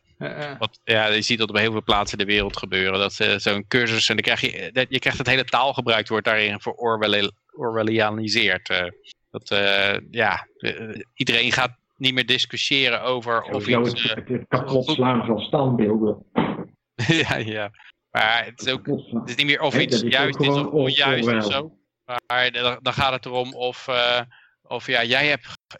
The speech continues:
Speaker 2: jij hebt ongelijk, want jij hebt white privilege. En, en ik heb gelijk, want ik, want ik ben een zwarte lesbienne of zo. Het is gewoon, er wordt het speelveld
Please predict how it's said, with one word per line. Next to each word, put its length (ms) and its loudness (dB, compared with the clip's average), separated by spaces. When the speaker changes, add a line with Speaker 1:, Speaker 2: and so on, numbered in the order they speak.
Speaker 2:
jij 120 -2
hebt 140 0
ongelijk, 520 -2
want 160 -4
jij 120 2
hebt 120 0
white 220 0
privilege. 560 -2
En, 160 -6
en 180 -6
ik 100 -4
heb 120 -2
gelijk, 360 0
want 180 -6
ik, 200 -6
want 140 -10
ik 100 -8
ben 140 -2
een 80 -2
zwarte 300 0
lesbienne 440 2
of 80 -6
zo. 100 -2
Het 120 -6
is 100 -6
gewoon, 220 0
er 60 2
wordt 160 0
het 100 -4
speelveld 680 0